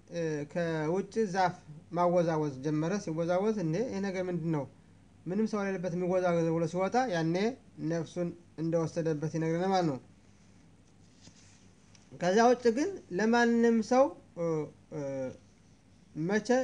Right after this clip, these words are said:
የሚሞትበት ቀን አይታወቅም ማለት ነው። ስለዚህ ይህንን እያወቅን ግን፣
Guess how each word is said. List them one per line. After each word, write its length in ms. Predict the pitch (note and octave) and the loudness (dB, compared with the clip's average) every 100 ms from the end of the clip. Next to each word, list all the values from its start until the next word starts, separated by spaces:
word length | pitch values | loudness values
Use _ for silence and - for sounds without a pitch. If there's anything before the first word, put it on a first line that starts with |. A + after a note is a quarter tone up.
| G3+ | -2
የሚሞትበት 680 | F#3 G3+ G3 F#3 F3+ E3 F3 | -2 -2 0 -2 -2 0 -2
ቀን 200 | D#3 G3 G#3+ - - - | -2 -6 -6 -8 -18 -4
አይታወቅም 600 | E3+ F3+ F3+ E3+ E3+ F#3 | -2 -2 -2 -2 -2 -2
ማለት 180 | F3 D#3 | -2 -2
ነው። 140 | B2+ - - - _ - - - - | -4 -10 -20 -20 _ -20 -20 -20 0
ስለዚህ 260 | A3 C4+ | 4 4
ይህንን 340 | C4+ C4 C4 B3 | 8 8 8 4
እያወቅን 600 | B3 A3 A#3 A3+ A#3 G3 | 4 6 6 6 6 2
ግን፣ 180 | G#3 D4+ | 0 0